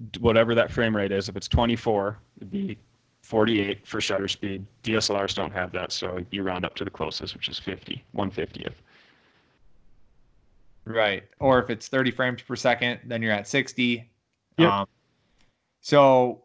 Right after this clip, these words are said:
Speaker 2: a lot of the, a lot of the footage you guys see out there in the world right now, like, in the hunting industry and everything, it's generally, like, twenty-four or thirty frames per second is generally where most people are at. If you're at, like,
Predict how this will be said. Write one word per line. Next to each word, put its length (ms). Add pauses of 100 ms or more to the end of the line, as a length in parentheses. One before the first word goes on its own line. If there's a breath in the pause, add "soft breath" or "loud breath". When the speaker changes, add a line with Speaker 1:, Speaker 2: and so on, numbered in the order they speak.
Speaker 2:
a 120
lot 320
of 100
the, 160 (160)
a 120
lot 280
of 60
the 80
footage 500
you 120
guys 280
see 240
out 180
there 200
in 60
the 60
world 360
right 200
now, 240
like, 220
in 80
the 60
hunting 260
industry 380
and 80
everything, 420 (360 soft breath)
it's 200
generally, 540
like, 320
twenty-four 680
or 160
thirty 300
frames 400
per 160
second 400 (220)
is 140
generally 440
where 160
most 280
people 220
are 140
at. 260 (380 soft breath)
If 180
you're 180
at, 200
like, 420